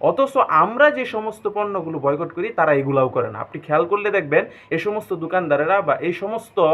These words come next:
মানুষরা যারা এই প্রশ্নগুলো করে, এই সমস্ত আপত্তিগুলো করে, তারা ইসরায়েলি পণ্য বয়কটের ধার প্রান্তেও নেই, তারা সমান ইসরায়েলি পণ্য ব্যবহার করছে, তাদের কোনো সমস্যা নেই। কোকাকোলা, পেপসিকো, আরও বিভিন্ন ধরনের ইসরায়েলি পণ্য তাদের দোকানে এসে ভরে রাখছে, মানুষকে বিক্রি করছে।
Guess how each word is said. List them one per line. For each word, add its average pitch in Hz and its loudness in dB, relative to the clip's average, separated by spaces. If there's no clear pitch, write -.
মানুষরা 151 4
যারা 131 0
এই 151 0
প্রশ্নগুলো 190 -2
করে, 165 6
এই 139 -8
সমস্ত 156 -10
আপত্তিগুলো 131 -4
করে, 160 6
তারা 226 8
ইসরায়েলি 247 4
পণ্য 233 -2
বয়কটের 190 2
ধার 143 6
প্রান্তেও 247 4
নেই, 120 -8
তারা 277 10
সমান 269 0
ইসরায়েলি 226 6
পণ্য 214 0
ব্যবহার 170 4
করছে, 156 -8
তাদের 165 -6
কোনো 240 -6
সমস্যা 185 -8
নেই। 147 -4
কোকাকোলা, 180 4
পেপসিকো, 170 -4
আরও 180 6
বিভিন্ন 170 -6
ধরনের 147 0
ইসরায়েলি 147 -2
পণ্য 151 -8
তাদের 143 -2
দোকানে 160 -6
এসে 147 -8
ভরে 135 2
রাখছে, 165 2
মানুষকে 147 -6
বিক্রি 165 -8
করছে। 160 -6